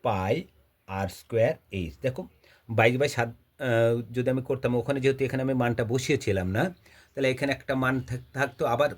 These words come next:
পরে, পরবর্তীতে আবার এই মানটা বসাতে হতো। সেজন্য কি, ওই মানটা আমি, আহ, কেটে দিয়ে, আহ, পাই যেমন ছিল তেমনই রেখে দিলাম। দেখো, পু-, যা ছিল তাই চলে গেছে। তাহলে এখানে পড়ে আছে এক বিয়োগ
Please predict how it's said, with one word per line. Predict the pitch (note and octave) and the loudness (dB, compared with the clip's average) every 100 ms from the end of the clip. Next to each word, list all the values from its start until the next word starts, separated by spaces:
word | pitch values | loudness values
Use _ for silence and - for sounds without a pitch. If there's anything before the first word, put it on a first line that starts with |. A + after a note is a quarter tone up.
| - _ | -10 _
পরে, | C3 B2+ | -2 0
পরবর্তীতে | B2 - C3 C3 B2 C3+ | -2 -2 -2 -2 -4 -4
আবার | B2+ A#2 | -2 0
এই | G#2 | 0
মানটা | G2+ G#2 | -2 -4
বসাতে | B2 B2+ A2+ E2 | -4 -4 -4 -8
হতো। | D#2 - _ - _ | -14 -18 _ -20 _
সেজন্য | - C3 D#3 | -8 -4 -4
কি, | D#3+ | 0
ওই | E3 A#2+ | 2 2
মানটা | A2+ A2+ A2 | 2 2 2
আমি, | C3+ E3 | 0 0
আহ, | B2+ A2+ - _ _ _ _ _ _ - _ - | 2 2 0 _ _ _ _ _ _ -20 _ 0
কেটে | C#3+ D3 | 2 4
দিয়ে, | D#3 G3+ | 6 6
আহ, | C3 | 4
পাই | A2+ A#2 B2 B2 | 4 4 4 0
যেমন | C#3 B2+ B2+ C3 | -4 0 0 0
ছিল | D3 E3+ | -2 -2
তেমনই | F3+ A2+ B2 A2 | -2 -2 0 0
রেখে | F#2 | 0
দিলাম। | E2+ D2+ C#2+ - - - | -4 -6 -12 -20 -20 -6
দেখো, | C#3 E3 A#2+ - D4+ - | -2 -2 -4 -16 -16 -6
পু-, | C#3 | 0
যা | C3 B2 B2+ | 4 4 2
ছিল | E3 E3 | -4 -2
তাই | D3+ | -4
চলে | - C#3 G#2 | -2 -2 -2
গেছে। | F#2+ A2+ | -2 -2
তাহলে | B2 | -2
এখানে | B2 C3 | -2 -4
পড়ে | C3 B2 | -2 -2
আছে | A#2 | 0
এক | G#2 A#2 C#3+ - _ _ _ _ _ - | 4 4 2 -6 _ _ _ _ _ -14
বিয়োগ | F#2+ G#2 C#3 B2+ G#2 | -8 -2 4 4 4